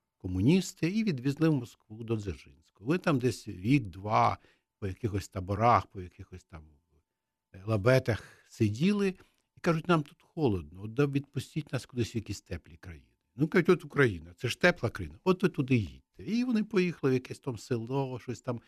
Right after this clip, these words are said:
ходили біля коней, це, е, е, ханська династія. Це люди, я коли в школі роз-, в школах розповідаю, от чим можна людину, звичайно, від ханської,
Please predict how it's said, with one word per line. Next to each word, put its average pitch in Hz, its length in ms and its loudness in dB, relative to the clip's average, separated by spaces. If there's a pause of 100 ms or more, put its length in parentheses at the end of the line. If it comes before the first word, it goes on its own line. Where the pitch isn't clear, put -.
(260)
ходили 123 260 6
біля 117 240 0
коней, 120 440 0
це, 92 200 -10 (460)
е, 98 100 -12 (160)
е, 101 340 -10 (260)
ханська 143 640 2
династія. 127 1000 -2
Це 113 220 -4
люди, 165 460 2 (360)
я 127 100 0
коли 127 180 2
в 113 60 2
школі 117 380 0
роз-, 98 180 -8 (120)
в - 60 -20
школах 110 340 -4
розповідаю, 156 600 2
от 117 140 0
чим 139 220 2
можна 113 400 -2
людину, 151 420 0
звичайно, 147 680 2
від 117 140 0
ханської, 87 680 -2